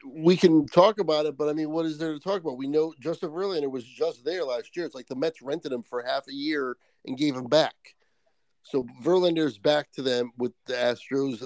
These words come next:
They're obviously right in the thick of things as well. So, um,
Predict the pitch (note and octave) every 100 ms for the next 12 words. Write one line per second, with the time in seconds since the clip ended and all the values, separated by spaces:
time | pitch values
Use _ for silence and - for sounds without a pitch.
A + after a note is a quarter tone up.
0 | A2+ D3 F3 D3 C#3 B2 - B2+ A#2+ A2+
1 | A2 B2+ C3+ B2+ A#2+ - A#2+ - - A#2+
2 | G#2+ G#2+ G#2 A2+ A2 A2 - _ _ _
3 | _ _ - A#2+ A2 A2 A2 A2 A2+